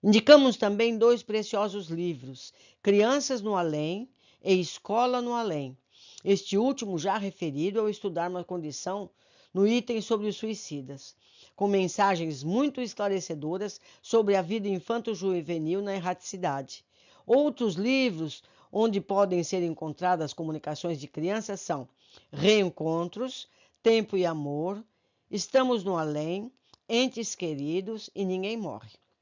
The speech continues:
e outros tantos. Recomendamos ainda um importante livro da coleção André Luiz, Entre a Terra e o Céu, onde aprendemos muito sobre o assunto.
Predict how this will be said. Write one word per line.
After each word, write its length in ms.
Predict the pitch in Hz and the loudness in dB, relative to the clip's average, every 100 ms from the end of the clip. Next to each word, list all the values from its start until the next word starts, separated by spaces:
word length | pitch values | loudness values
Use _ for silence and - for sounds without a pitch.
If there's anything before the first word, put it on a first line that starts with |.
| _ - | _ -2
e 120 | 240 | 4
outros 380 | 262 277 285 285 | 4 4 -6 -6
tantos. 500 | - 175 - - - _ _ _ _ _ _ _ _ _ _ - - - | -4 -4 -6 -16 -20 _ _ _ _ _ _ _ _ _ _ -20 -20 -2
Recomendamos 760 | 196 202 240 220 226 240 208 | 0 2 2 2 0 0 0
ainda 460 | 165 165 226 233 160 | 0 2 2 0 0
um 140 | 175 | 0
importante 580 | 202 196 208 - 247 - | 0 0 -2 0 -2 -2
livro 320 | 202 196 220 | -2 0 0
da 120 | 208 202 | -2 -2
coleção 440 | 202 190 - 196 | -2 -2 -2 -4
André 240 | 190 185 | -2 -2
Luiz, 540 | 208 196 170 185 - - _ _ | -2 0 -2 -4 -8 -16 _ _
Entre 240 | 180 190 196 | -2 -2 -2
a 80 | |
Terra 300 | 180 190 196 | -2 0 0
e 60 | 202 | -2
o 80 | 202 | -6
Céu, 420 | - 165 165 156 _ _ - | -6 -4 -4 -6 _ _ -2
onde 240 | 208 202 | 0 0
aprendemos 680 | 196 190 185 190 208 185 143 | 0 0 0 2 2 0 -2
muito 480 | 160 202 254 - 233 | -2 0 -2 -4 -10
sobre 500 | - 185 202 208 202 | -6 -2 0 -2 -2
o 240 | 180 196 | -2 -2
assunto. 640 | 214 - 135 127 - 131 | -4 -10 -14 -14 -16 -20